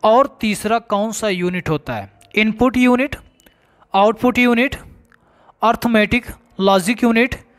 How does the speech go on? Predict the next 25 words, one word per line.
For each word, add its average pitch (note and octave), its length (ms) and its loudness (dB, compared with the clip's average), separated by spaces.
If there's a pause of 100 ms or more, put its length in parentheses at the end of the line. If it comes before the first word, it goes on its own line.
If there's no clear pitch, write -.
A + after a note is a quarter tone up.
(180)
या G3 100 0
इनमें G#3+ 300 0
से - 180 0
कोई F#3 300 2
नहीं। B2+ 240 -10 (760)
तो B3+ 100 4
कौन B3+ 240 0
सा B3 140 0
यूनिट A#3 300 0
होता A#3 200 2
है? B3+ 80 2 (100)
अरिथमेटिक A3+ 680 0
and B3 220 0 (200)
लॉजिक F#3 480 2
यूनिट। D#3+ 360 0 (600)
नेक्स्ट B3 300 -2
क्वेश्चन B3 400 2
है, F#3+ 200 0 (960)
क्वेश्चन B3 400 2
है, F#3+ 220 0 (1160)
Intel B3 540 0 (100)
कंपनी A#3+ 460 0
द्वारा A3 380 4
बनाया G#3 420 0
गया F#3 360 -2